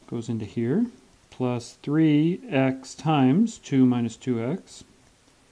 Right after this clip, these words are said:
plus one half two minus two x quantity squared. Then when we plug in zero for y, everything gets zeroed out.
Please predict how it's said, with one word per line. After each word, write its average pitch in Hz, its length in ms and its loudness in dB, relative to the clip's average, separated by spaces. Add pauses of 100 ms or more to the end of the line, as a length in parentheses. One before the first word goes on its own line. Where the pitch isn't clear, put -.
(360)
plus 135 480 0
one 123 220 -2
half 131 600 -2 (600)
two 135 220 0
minus 120 320 0
two 127 260 0
x 117 200 -6
quantity 131 480 0
squared. 117 500 -4 (640)
Then 151 160 2
when 147 140 4
we 143 100 4
plug 139 220 4
in 139 100 6
zero 185 240 6
for 131 160 0
y, 127 200 2
everything 127 360 2
gets 113 180 -4
zeroed 110 320 -2
out. 101 220 -6